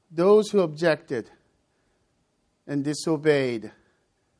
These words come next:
and rejected Christ, enemies of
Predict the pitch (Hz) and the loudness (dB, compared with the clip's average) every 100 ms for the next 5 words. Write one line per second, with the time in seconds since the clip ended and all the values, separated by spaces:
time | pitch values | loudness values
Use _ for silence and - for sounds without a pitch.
0 | _ _ _ _ - 139 135 143 156 226 | _ _ _ _ -8 -6 -4 -2 0 0
1 | - 170 - - 151 120 113 - 147 - | -2 -6 -6 -6 -4 -4 -10 -14 -14 -6
2 | 185 214 247 240 240 233 196 208 196 190 | 0 0 0 -2 -2 -4 -2 2 4 2
3 | 190 | 0